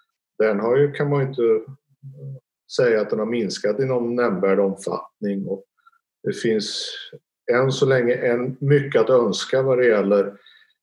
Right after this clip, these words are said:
insatsen i att hjälpa, eh, svenska företag.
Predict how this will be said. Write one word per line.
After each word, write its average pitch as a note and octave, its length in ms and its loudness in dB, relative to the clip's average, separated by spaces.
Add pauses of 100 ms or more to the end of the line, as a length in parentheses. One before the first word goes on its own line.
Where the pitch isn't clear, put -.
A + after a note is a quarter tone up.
(100)
insatsen G#2 760 0
i G2 40 4
att F#2 140 2
hjälpa, F#2+ 420 0 (480)
eh, - 480 -4
svenska F#2+ 360 -2
företag. G2 540 0